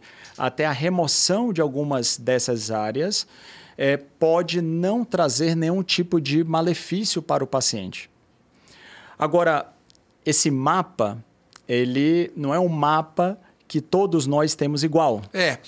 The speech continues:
Speaker 2: vamos
Speaker 1: Essas áreas cerebrais, elas não são iguais, né?
Speaker 2: Vamos mostrar a projeção, você vai explicar
Speaker 1: Vamos,
Speaker 2: isso pra
Speaker 1: vamos
Speaker 2: gente?
Speaker 1: lá,
Speaker 2: Vamos
Speaker 1: vamos
Speaker 2: lá.
Speaker 1: lá.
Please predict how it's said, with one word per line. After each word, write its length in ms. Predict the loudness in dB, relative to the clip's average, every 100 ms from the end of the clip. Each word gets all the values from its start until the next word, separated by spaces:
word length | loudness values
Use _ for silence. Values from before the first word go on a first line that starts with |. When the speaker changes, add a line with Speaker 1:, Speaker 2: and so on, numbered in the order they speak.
| -16 -6
Speaker 2:
vamos 180 | 0 2
Speaker 1:
Essas 320 | 4 2 2
áreas 300 | 2 2 2
cerebrais, 480 | 2 2 2 0 2
elas 180 | 2 2
não 80 | 0
são 220 | 0 0
iguais, 420 | 0 -2 -4 -6
né? 100 | 0
Speaker 2:
Vamos 160 | 0 2
mostrar 360 | 0 2 0
a 40 | -2
projeção, 600 | -2 -2 -2 -2 -2 -2
você 160 | -4
vai 200 | -4 -4
explicar 580 | -4 -6 -8 -2 0 2
Speaker 1:
Vamos, 160 | 2 4
Speaker 2:
isso 100 | 2
pra 140 | 2 2
Speaker 1:
vamos 60 |
Speaker 2:
gente? 120 | 4
Speaker 1:
lá, 120 | 2 2
Speaker 2:
Vamos 380 | -2 -2 -2 2
Speaker 1:
vamos 100 | 2
Speaker 2:
lá. 80 |
Speaker 1:
lá. 200 | 2 0